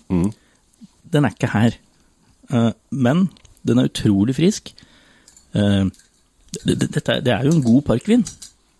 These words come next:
Speaker 2: Det
Speaker 1: Ja,
Speaker 2: kommer du ikke
Speaker 1: jeg,
Speaker 2: fra.
Speaker 1: jeg ville ha den, <clears throat> gjerne hatt den litt til litt, eh, mat også, jeg. Eh, for den
Speaker 2: Må
Speaker 1: har
Speaker 2: ha mat
Speaker 1: disse,
Speaker 2: til.
Speaker 1: eh, sånn sett så er den ikke å drikke alene i parken, men trenger litt, eh,
Speaker 2: Man skal aldri drikke alene, Kjell Gabriel. Det,
Speaker 1: Nei, ja.
Speaker 2: det har vi jo lært, eh,
Speaker 1: Ja.
Speaker 2: på skolen og overalt. Men,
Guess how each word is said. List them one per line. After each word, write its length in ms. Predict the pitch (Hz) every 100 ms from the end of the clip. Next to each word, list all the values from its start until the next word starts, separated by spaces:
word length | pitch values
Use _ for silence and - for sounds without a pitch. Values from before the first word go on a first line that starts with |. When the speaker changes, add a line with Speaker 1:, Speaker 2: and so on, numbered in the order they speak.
| _ _
Speaker 2:
Det 80 | 175
Speaker 1:
Ja, 60 | 165
Speaker 2:
kommer 120 | 120
du 60 | 156
ikke 80 |
Speaker 1:
jeg, 60 | -
Speaker 2:
fra. 280 | - - 123
Speaker 1:
jeg 160 | 127
ville 160 | 135 147
ha 120 | 110 90
den, 200 | 104 101 - -
<clears throat> 280 | - 151 143
gjerne 180 | 117 107
hatt 160 | 90
den 100 | 90
litt 140 | 95 -
til 160 | 92 87
litt, 220 | 87 -
eh, 220 | 90 90
mat 320 | 85 82 80 -
også, 200 | 120 170
jeg. 80 | - _ _ _ _ _
Eh, 160 | 95 104 101
for 120 | 104
den 120 | 107
Speaker 2:
Må 140 | 113 -
Speaker 1:
har 80 | 135
Speaker 2:
ha 60 | 104
mat 140 | 85
Speaker 1:
disse, 140 | 92
Speaker 2:
til. 500 | 92 87 87 87 87 -
Speaker 1:
eh, 540 | 80 92 87 82 58
sånn 180 | - 104
sett 200 | 131 -
så 80 | 104
er 80 | 87
den 60 |
ikke 120 | 120 -
å 80 | 104
drikke 240 | 101 98 110
alene 300 | 107 73 76
i 40 |
parken, 340 | 80 - 117
men 100 | 107
trenger 300 | 107 87 92 90
litt, 140 | 87 90
eh, 100 | 82 - _ -
Speaker 2:
Man 160 | -
skal 100 | 139
aldri 140 | 113 113
drikke 240 | 120 123
alene, 380 | 117 98 92 87
Kjell 160 | 78 92
Gabriel. 300 | 92 104 101
Det, 40 |
Speaker 1:
Nei, 100 | 110 104
ja. 40 |
Speaker 2:
det 80 | 113
har 60 | 95
vi 60 | 95
jo 60 |
lært, 240 | 87 - -
eh, 80 | 101
Speaker 1:
Ja. 280 | 98 95 92
Speaker 2:
på 120 | 104
skolen 300 | - 98 92
og 200 | 90 90
overalt. 300 | 98 98 117 -
Men, 200 | 113